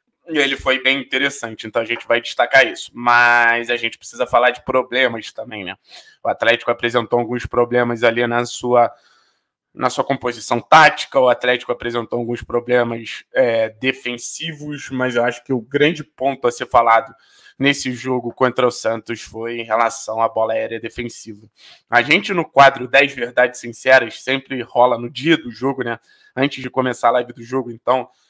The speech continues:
a gente antecede a partida, a gente falou. Tudo que eu mais espero nessa semana de treinamento é que o Luiz Felipe Scolari ele tenha resolvido tanto a bola aérea defensiva quanto a bola aérea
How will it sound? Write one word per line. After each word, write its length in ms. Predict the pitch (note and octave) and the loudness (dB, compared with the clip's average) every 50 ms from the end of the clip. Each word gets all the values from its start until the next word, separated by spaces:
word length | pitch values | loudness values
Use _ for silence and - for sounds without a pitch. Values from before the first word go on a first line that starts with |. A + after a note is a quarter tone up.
| _ _ _ | _ _ _
a 40 | - | -12
gente 480 | A2+ A2+ A#2+ A#2+ - - B2+ A2 - _ | -10 -8 -8 -8 -8 -8 -10 -10 -10 _
antecede 880 | - D3 D3 D3 - D3 C3 - - - D#3 D#3 E3 D#3 C#3 - A#2 - _ _ _ _ - | -6 -6 -6 -2 0 0 0 -2 2 4 6 6 6 6 2 -2 -10 -14 _ _ _ _ 2
a 120 | - C3 - | 2 4 4
partida, 440 | - A2 A2 - - - B2+ B2+ | 4 2 0 -2 -6 -6 -4 -2
a 40 | B2+ | -2
gente 200 | A#2+ B2+ B2+ - | -2 -2 -4 0
falou. 300 | - D#3+ D3+ D3 A#2 - _ _ _ - - - _ _ _ _ - - - _ - | 2 2 2 2 0 -2 _ _ _ -20 -20 -20 _ _ _ _ -20 -20 -20 _ -2
Tudo 240 | G#3+ A3+ G3+ G#3 | 0 0 0 0
que 80 | G3+ G#3 | 2 2
eu 80 | F3+ F3 | 4 6
mais 260 | F3 F3 F3+ F#3 E3 | 6 4 4 2 -2
espero 560 | D3+ - - - D#3 D3 D3 D3+ D#3 D#3 - _ _ _ _ - - - _ _ _ - - _ _ | -6 -6 -2 2 6 6 6 6 4 0 -8 _ _ _ _ -20 -20 -20 _ _ _ -20 -20 _ _
nessa 400 | - D3+ C#3 C#3 C#3 C#3 - - | -6 -2 0 0 0 0 -2 -6
semana 300 | B2+ - C3+ B2+ B2+ C3 | -8 -6 -2 -2 0 -2
de 100 | B2 - | -2 -4
treinamento 600 | - - C3 C3 C3 B2 B2 C3 C3+ C3+ C3+ - | -4 0 2 2 2 2 2 0 -2 -2 -2 -4
é 40 | B2 | -6
que 140 | A#2+ - C3+ | -6 -6 -6
o 20 | |
Luiz 200 | C3 B2 B2 B2+ | -6 -6 -6 -8
Felipe 260 | - - A#2+ B2 B2 - | -8 -10 -10 -10 -10 -6
Scolari 400 | - B2 A#2+ A#2 A#2 A#2+ A#2 A#2+ | -4 -2 0 2 2 2 0 -2
ele 140 | A#2+ A#2+ | -6 -8
tenha 320 | - - B2 A#2+ A#2+ A#2 A#2 | -6 -4 -2 -2 -2 -4 -4
resolvido 580 | B2+ B2+ A#2 A#2+ A#2+ A2 A2+ A#2 A#2+ A#2 A#2+ | -6 -6 -6 -6 -8 -8 -8 -10 -12 -12 -12
tanto 260 | - - D#3 E3+ - C#3 | -4 -2 -2 0 0 0
a 40 | |
bola 260 | B2 C#3 C#3 C3+ C3 B2+ | 2 4 4 4 4 2
aérea 240 | B2+ C3 B2+ B2+ | 0 -2 -4 -4
defensiva 640 | B2 C3 B2 - C3 B2 A#2+ - - - C3+ C3 C#3 | -8 -12 -12 -12 -12 -12 -12 -14 -16 -16 -14 -14 -12
quanto 260 | C#3 - C#3 C#3 - | -10 -8 -4 0 0
a 40 | C3 | 2
bola 360 | B2+ B2+ C3 B2+ B2+ B2+ - - | 4 4 4 4 4 2 0 0
aérea 280 | - C3 B2+ B2 B2+ | -2 -2 -2 -2 -2